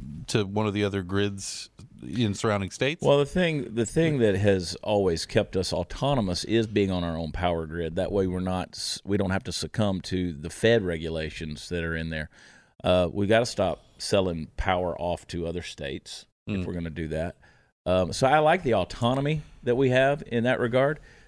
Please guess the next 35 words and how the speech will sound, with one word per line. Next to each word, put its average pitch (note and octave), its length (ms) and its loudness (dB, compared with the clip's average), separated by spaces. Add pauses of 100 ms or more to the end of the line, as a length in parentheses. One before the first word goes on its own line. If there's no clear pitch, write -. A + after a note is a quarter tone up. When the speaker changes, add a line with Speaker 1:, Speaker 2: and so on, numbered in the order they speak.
(120)
Speaker 2:
but C#3+ 100 6
we D3 120 4
have D#3+ 180 4
to - 80 -8
do A2+ 160 2
it C#2+ 60 0
right. G#2+ 500 4
There, G#2+ 260 2
there G#2+ 200 4
has C3+ 320 2
to G#2 100 -2
be G2 380 2 (480)
other, A#2 520 4 (560)
uh, F#2 360 4 (220)
there G#2+ 180 4
has C3 260 2
to - 60 -6
be G#2 100 0
backup, F#2 640 0
and F#2+ 100 0
there F#2+ 120 0
has A2+ 220 2
to F#2+ 80 -6
be G2 200 0
other G2+ 300 4
solutions F#2 720 0
that F2+ 100 0
are E2+ 180 -2
implemented F#2 760 0
be-, F#2 120 -2
whenever F#2+ 540 0
we F#2 160 0
hit G2 200 0
that - 200 -6
peak G2+ 240 0